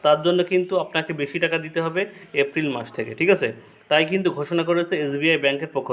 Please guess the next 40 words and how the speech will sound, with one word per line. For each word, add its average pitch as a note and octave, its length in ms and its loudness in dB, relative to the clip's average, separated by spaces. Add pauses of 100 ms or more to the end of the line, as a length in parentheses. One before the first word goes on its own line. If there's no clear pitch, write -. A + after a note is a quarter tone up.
থেকে। A#2+ 220 -8
বলছে, F3+ 220 2 (380)
দুই C#3+ 120 2
হাজার F3 220 6
চব্বিশ F3+ 260 2
সালের D3+ 260 2 (280)
পয়লা F3 300 6
এপ্রিল F3 320 0
থেকে F3+ 140 2 (140)
একাধিক E3 360 -2
ডেবিট D3+ 360 -2
কার্ডের E3+ 260 0
ক্ষেত্রে F3 240 0 (100)
চার্জ D#3 180 4 (100)
বাড়াতে D#3 300 2
চলেছে E3+ 260 0
স্টেট D#3 260 -2
ব্যাংক D3+ 260 2
অফ C#3+ 80 -4 (100)
ইন্ডিয়া, D#3+ 260 4 (440)
অর্থাৎ C#3 240 6 (220)
এসবিআই F3 440 2 (120)
ডেবিট E3 300 0
কার্ডধারী F3 440 2 (420)
বাড়তি C#3+ 300 2
টাকা D#3 200 2
দিতে B2 140 -8
হবে। A#2 140 -4 (120)
কাকে C#3 280 2
কত F#3 100 0 (120)
টাকা D#3+ 220 -2
দিতে E3 200 -4
হবে, B2 140 -2 (100)
সেটা D3 200 2 (100)
পুরো D#3+ 220 -2
তালিকা C#3 260 2 (100)
এবার F#3 140 2 (300)
চলুন F3 220 6 (100)
দেখে B2+ 200 2
নিই। A2+ 120 -2